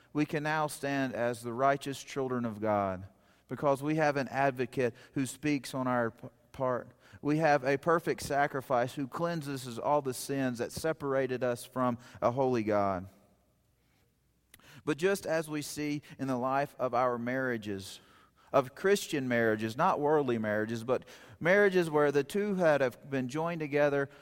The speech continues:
believe in the one Savior, our divorce rates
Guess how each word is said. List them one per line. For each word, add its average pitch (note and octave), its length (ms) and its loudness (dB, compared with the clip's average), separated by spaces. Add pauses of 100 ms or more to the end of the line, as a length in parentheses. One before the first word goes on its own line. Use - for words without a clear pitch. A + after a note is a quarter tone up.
(200)
believe D#3 420 4
in C3+ 140 -2
the C3 100 -2
one C3 240 -2
Savior, A#2 640 -2 (1200)
our F3+ 120 6
divorce F3 540 -2
rates C3+ 540 -2